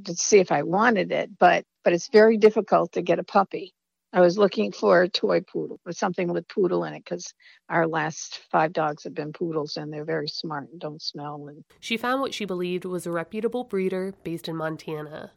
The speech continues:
Speaker 1: They had pictures of a family and they just did this for,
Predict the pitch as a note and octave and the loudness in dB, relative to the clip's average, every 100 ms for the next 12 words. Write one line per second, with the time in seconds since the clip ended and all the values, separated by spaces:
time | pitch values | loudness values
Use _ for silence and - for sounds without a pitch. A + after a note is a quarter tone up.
0 | _ _ G3 E3+ E3+ - G#3+ - A#3+ B3+ | _ _ -6 -2 -2 -2 -4 -2 -2 -2
1 | B3+ B3 - F3 E3 E3 E3+ F3 F3 F3 | -2 -4 -2 -2 -2 -4 -2 -2 0 -2
2 | F3 F3 F3 - G#3+ G3 G3 F#3+ F#3+ - | -2 -2 -4 -2 2 2 4 0 0 -4
3 | - G#3+ F#3+ F3 F3 F3 F3+ | -8 -2 2 4 2 2 -2